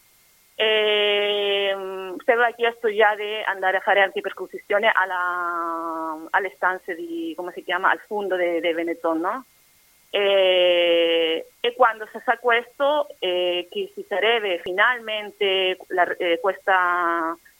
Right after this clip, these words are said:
questa, ehm, per-, eh, perquisizione dentro della, della tenuta di Benetton, e il giorno dopo, eh, miracolosamente, eh, si trova il, il, eh, corpo di Santiago.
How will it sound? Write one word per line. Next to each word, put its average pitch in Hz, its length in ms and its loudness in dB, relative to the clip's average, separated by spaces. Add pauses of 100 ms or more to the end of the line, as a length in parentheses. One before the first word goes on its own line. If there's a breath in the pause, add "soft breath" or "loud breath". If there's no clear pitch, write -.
(360)
questa, 196 400 2
ehm, 165 1000 0
per-, - 140 -14 (140)
eh, 165 280 -4 (540)
perquisizione 202 680 -2
dentro 190 380 2
della, 165 600 2 (760)
della 180 180 0
tenuta 202 380 -2
di 226 100 2
Benetton, 220 500 -2 (380 soft breath)
e - 120 -2
il 254 80 -2
giorno 254 320 2
dopo, 269 560 4
eh, 190 500 -4
miracolosamente, 226 1160 -2
eh, 175 760 -6
si 233 120 2
trova 208 320 2 (140)
il, 175 380 -14 (840)
il, 175 240 -2
eh, 151 300 0
corpo 160 300 -4
di 151 140 -6
Santiago. 143 600 -8